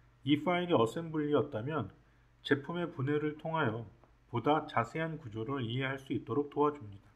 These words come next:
웹에서의 피디엠이 많이 강화되었습니다. 도면화 모드는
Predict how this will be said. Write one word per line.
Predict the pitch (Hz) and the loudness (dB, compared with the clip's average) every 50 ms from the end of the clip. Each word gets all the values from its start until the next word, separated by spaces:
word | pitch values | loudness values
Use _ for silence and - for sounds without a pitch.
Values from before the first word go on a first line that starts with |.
| _ _ _ _ _ _ _ _ _ _ _ _ _ _ _ _ _ _ _ _ _ _ _ _ _ _ - | _ _ _ _ _ _ _ _ _ _ _ _ _ _ _ _ _ _ _ _ _ _ _ _ _ _ 6
웹에서의 | 127 139 165 185 185 175 180 175 170 170 | 8 8 8 8 6 4 4 2 2 2
피디엠이 | - 180 165 - 180 175 165 160 131 113 113 117 107 - - _ - | 0 -6 -8 -4 -4 -2 0 0 0 -2 -2 -4 -4 -8 -12 _ -16
많이 | 110 104 104 110 127 151 175 - - | -14 -12 -8 -6 -4 -6 -6 -8 -14
강화되었습니다. | - - - 117 147 156 147 147 135 113 - - 107 98 - - - - _ _ _ _ _ _ _ _ _ _ _ _ _ _ _ _ _ _ _ _ _ _ _ _ _ _ _ _ _ _ _ _ _ _ _ _ _ _ _ _ _ _ _ _ _ _ _ _ _ _ _ _ | -16 -10 -4 -2 0 2 4 4 4 2 0 -4 -12 -16 -16 -18 -20 -20 _ _ _ _ _ _ _ _ _ _ _ _ _ _ _ _ _ _ _ _ _ _ _ _ _ _ _ _ _ _ _ _ _ _ _ _ _ _ _ _ _ _ _ _ _ _ _ _ _ _ _ _
도면화 | - 131 143 156 180 190 196 185 | 2 4 6 6 6 6 6 6
모드는 | 170 151 139 123 117 123 139 165 160 123 98 | 6 4 4 4 4 2 2 2 0 0 -2